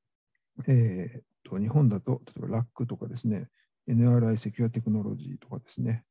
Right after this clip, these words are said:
そういったものが書かれてます。はい。なんか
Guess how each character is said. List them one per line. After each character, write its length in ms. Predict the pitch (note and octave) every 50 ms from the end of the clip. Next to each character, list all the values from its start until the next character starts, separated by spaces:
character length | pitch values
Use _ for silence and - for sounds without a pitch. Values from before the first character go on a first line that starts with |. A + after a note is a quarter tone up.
| _ _
そ 100 | - B2
う 40 |
い 20 | A#2
っ 20 | -
た 100 | - -
も 120 | F2 F2+ G2
の 120 | A2 B2
が 240 | C#3+ D#3 C#3+ B2+ B2+ _ _ - _ _ _ _ _ _ _ _ _ _ _
書 80 | - A#2+
か 80 | - G#2
れ 80 | G#2
て 80 | - G#2
ま 160 | G2 G#2 G#2
す。 480 | - - - - - - - - - _ _ - - -
は 100 | G2 F#2+
い。 120 | A#2 - - _ _ _ _ _ _ _ _ _ _ _ _ _ _ _ _ _ -
な 80 | -
ん 60 | C#3 C3+
か 180 | - - -